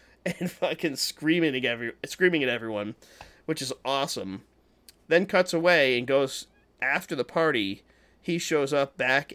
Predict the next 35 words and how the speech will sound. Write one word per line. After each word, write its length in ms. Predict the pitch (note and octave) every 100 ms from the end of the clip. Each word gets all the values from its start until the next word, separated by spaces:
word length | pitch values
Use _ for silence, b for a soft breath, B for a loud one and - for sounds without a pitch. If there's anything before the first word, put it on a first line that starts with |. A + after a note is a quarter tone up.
| - -
at 240 | C3 G2+
his, 580 | - C3+ A#2+ A2+ A2 - -
uh, 160 | A2 G2+
apartment 560 | - E3 F3 A2 G#2 -
with 160 | A#2
his 140 | C3+ A#2+
girlfriend. 640 | D3 D#3 E3+ G#2 G#2+ F#2 - _ b b b b b - - - -
And 120 | D3+
they 80 | C#3+
go 260 | C3+ C#3+ C#3
in 60 |
and 100 | B2+
she's 220 | B2 C#3 C#3+
like, 120 | C3
"Wow, 280 | C3 D3+ E3+
you 180 | B2+ D3+
were 120 | D3+
a 40 |
real, 500 | C#3 D3 D3 C3+ C3+
like, 240 | - C#3 - - _ -
psychopath 800 | - - F#3 F3+ - C#3 A2+ -
at 100 | C3
that 220 | A#2+ -
place." 500 | D3 B2+ G#2 - - b b b b b b b _
So 420 | - F3 C3+ A#2+
he's 280 | B2 C#3+ C#3+
sick 220 | - F#3
of 120 | F3 C3+
her, 220 | E3+ C#3
obviously. 540 | A#2 G#2 F2+ - G2
He 60 | F#2+
goes 220 | C3 C#3
into 160 | C#3 G#2
the 60 |
kitchen. 480 | - A2 - G#2